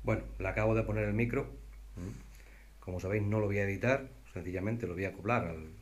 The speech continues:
unboxing, ¿eh? Para ver si se escucha mejor o peor con este micrófono la GoPro. ¿Mm? Espero que se escuche <laughs> medio regular,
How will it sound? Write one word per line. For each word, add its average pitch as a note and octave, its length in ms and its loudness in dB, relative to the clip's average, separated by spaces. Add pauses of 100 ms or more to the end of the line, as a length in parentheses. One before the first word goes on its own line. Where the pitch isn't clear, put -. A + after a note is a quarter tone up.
unboxing, A#2+ 500 -2 (720)
¿eh? - 140 0
Para F#2 240 0
ver A2 200 0
si - 140 -8
se G2 120 -4
escucha G#2 300 -2
mejor G#2 420 0
o G#2 120 0
peor G#2+ 320 2
con E2+ 140 -4
este - 160 -6
micrófono A2+ 540 -2 (520)
la F2+ 140 -2
GoPro. F#2+ 460 0 (1080)
¿Mm? G#2 160 -4 (720)
Espero A#2 400 2
que A2 80 0
se F#2+ 80 -4
escuche A#2+ 600 6
<laughs> - 0 -
medio F#2+ 200 -2
regular, G2+ 420 -2